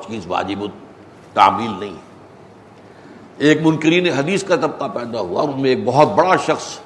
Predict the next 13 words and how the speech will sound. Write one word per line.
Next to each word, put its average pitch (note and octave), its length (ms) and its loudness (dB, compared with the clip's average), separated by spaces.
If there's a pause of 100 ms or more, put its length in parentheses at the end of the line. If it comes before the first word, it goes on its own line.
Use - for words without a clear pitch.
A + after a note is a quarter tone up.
(1000)
جو A#2+ 100 0
پاکستان C3+ 560 4
میں C#3+ 120 0
فوت - 360 -2
ہوا F2 220 -6
ہے، - 60 -12 (1000)
غلام C3 260 4
احمد C3 260 -4
پرویز، B2 560 -4 (300)
انشا C3 300 -2
پرداز A#2+ 500 0
اچھا B2 280 -6
تھا، G2+ 220 -10